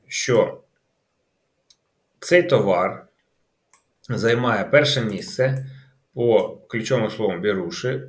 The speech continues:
шосте місце біруші для сна і перше місце біруші силіконової. Далі ми хочемо інший товар перевірити, і ми пам'ятаємо, що в нас залишилось ще дві спроби,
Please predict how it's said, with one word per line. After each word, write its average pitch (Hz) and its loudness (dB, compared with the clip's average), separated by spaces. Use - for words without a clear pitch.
шосте 131 -2
місце 98 -6
біруші 110 -4
для 87 -8
сна 151 -6
і 113 -2
перше 139 -2
місце 139 -4
біруші 113 -6
силіконової. 85 -6
Далі 135 4
ми 131 -2
хочемо 139 0
інший 143 -2
товар 101 0
перевірити, 92 -6
і 113 -2
ми 131 0
пам'ятаємо, 131 2
що 107 -8
в - -4
нас 110 0
залишилось 107 -4
ще - -8
дві 95 -8
спроби, 95 -4